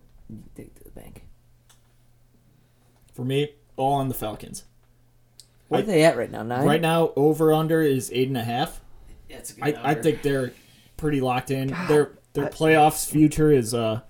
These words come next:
Speaker 2: plus one forty, which is implied odds of forty-one percent.
Speaker 1: What is
Speaker 2: I
Speaker 1: the
Speaker 2: like
Speaker 1: best
Speaker 2: that.
Speaker 1: case scenario for their record in
Speaker 3: Yeah,
Speaker 1: the
Speaker 3: sell me
Speaker 1: division?
Speaker 3: on the Falcons, 'cause I'm not a believer.
Speaker 1: Yeah, well, I start it here, right? So
Speaker 2: Ma-,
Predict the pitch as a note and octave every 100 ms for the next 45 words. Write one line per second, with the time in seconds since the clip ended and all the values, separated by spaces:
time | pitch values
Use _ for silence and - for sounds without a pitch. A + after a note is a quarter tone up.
0 | - - - - C3+ C3+ C3 C3 B2+ -
1 | A#2+ C#3 F3+ E3+ - A#2+ A#2 A#2 A2+ A2+
2 | A2 B2 A#2 A#2 A#2+ A2+ A#2 G#2 - A#2+
3 | A#2 A#2+ A2 G2 A2 A2+ - G#2 - G#2+
4 | C3 - D#3 G#3+ D#4 C#3+ C#3+ F#3 D#3+ C#3+
5 | D3+ D#3 D#3 - D#3+ C3 B2 B2 A#2 A2+
6 | - A#2+ A#2+ A#2 A2+ - A#2 A2 - -
7 | E3 G3+ A3+ C#3 G#2+ G2+ F2+ - E2+ F2+
8 | A2 D3 G#2 F2 F2 - B2+ D3+ - -
9 | - G3+ - A3+ - - - - B3+ D4
10 | D4+ D#3+ D3+ - - C3+ D3 D3+ - D3
11 | C#3 - D3